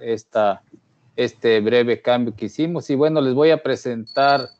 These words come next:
eh, el trabajo que es control biológico de arbences y la producción ovina en un sistema agrosilvopastoril, eh, este, en, en sustitución de Manuel Medrano. Muchas gracias. La siguiente, por favor.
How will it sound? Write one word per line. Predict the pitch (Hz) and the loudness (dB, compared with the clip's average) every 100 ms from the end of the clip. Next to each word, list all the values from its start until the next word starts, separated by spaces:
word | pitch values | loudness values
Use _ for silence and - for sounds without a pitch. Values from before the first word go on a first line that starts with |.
| _ _ _ _ _ - - | _ _ _ _ _ -20 -16
eh, | 147 135 123 113 | -4 -2 -2 -4
el | 127 110 | -8 -4
trabajo | 120 117 127 139 123 139 | -2 0 2 0 -2 -8
que | - 120 113 113 131 | -2 0 2 2 0
es | 131 - | -4 -8
control | - 123 107 131 | -10 -10 -6 -6
biológico | 135 127 131 131 135 123 117 | -2 -2 -2 -4 -8 -6 -4
de | 113 | -4
arbences | 107 127 156 156 151 123 120 | -4 -4 -6 -6 -8 -6 -8
y | |
la | 107 107 | -6 -6
producción | 110 107 - 135 | -6 -8 -4 -2
ovina | 139 120 131 135 | -2 0 -2 -2
en | 127 | -6
un | 120 | -8
sistema | - 107 - 127 123 | -10 -10 -6 -4 -2
agrosilvopastoril, | 110 113 - 113 113 113 - - 139 147 170 - _ _ _ _ | -2 -6 -6 -6 -4 -4 -6 -6 -4 0 -2 -4 _ _ _ _
eh, | 117 117 110 107 104 101 _ _ | -2 0 2 0 0 -4 _ _
este, | 117 113 _ 120 110 104 101 - _ | -8 -8 _ -2 0 0 -2 -6 _
en, | 131 117 110 | -6 -6 -6
en | 117 | -10
sustitución | 101 117 - 113 - 107 135 131 | -12 -14 -12 -14 -12 -10 -6 -2
de | 123 | 0
Manuel | 113 110 110 120 | 0 -2 -2 -2
Medrano. | 117 101 104 104 101 90 | -2 -2 -2 -2 -4 -12
Muchas | 120 113 120 | -12 -8 -6
gracias. | 107 110 107 107 | -2 -2 -4 -6
La | 107 | -6
siguiente, | - 120 143 147 | -4 -4 -4 -6
por | 131 113 | -4 -4
favor. | - 120 143 185 | -2 -4 -4 -6